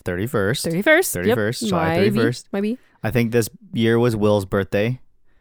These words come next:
Speaker 1: and then the next five will be Quinn's birthday. So,
Speaker 2: Yeah.
Speaker 1: just fun little inside joke. If you have no idea what I'm talking about, it's okay. Only Kyle and Will will probably understand that. But, um, all right, let's get into our topics. We have a bunch of, like, hodgepodge topics today.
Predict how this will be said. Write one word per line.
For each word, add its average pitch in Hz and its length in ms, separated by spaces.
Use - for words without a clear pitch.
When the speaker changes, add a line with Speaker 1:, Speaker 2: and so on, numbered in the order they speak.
Speaker 1:
and 104 80
then 104 100
the 101 80
next 101 260
five 98 300
will 107 100
be 113 140
Quinn's 98 320
birthday. 98 440
So, 90 380
Speaker 2:
Yeah. - 60
Speaker 1:
just - 200
fun 101 140
little 104 160
inside 104 320
joke. 98 280
If 95 60
you 101 80
have 90 80
no 95 120
idea 101 200
what 107 80
I'm 110 80
talking 95 260
about, 107 280
it's 92 260
okay. 120 320
Only 98 320
Kyle 104 320
and 98 120
Will 107 180
will 110 120
probably 113 300
understand 131 420
that. 135 200
But, 147 240
um, 151 480
all 135 160
right, 98 300
let's 190 240
get 190 180
into 165 160
our 135 100
topics. 104 360
We 277 160
have 277 160
a 175 60
bunch 127 220
of, 147 60
like, 117 160
hodgepodge 110 640
topics 131 360
today. 135 320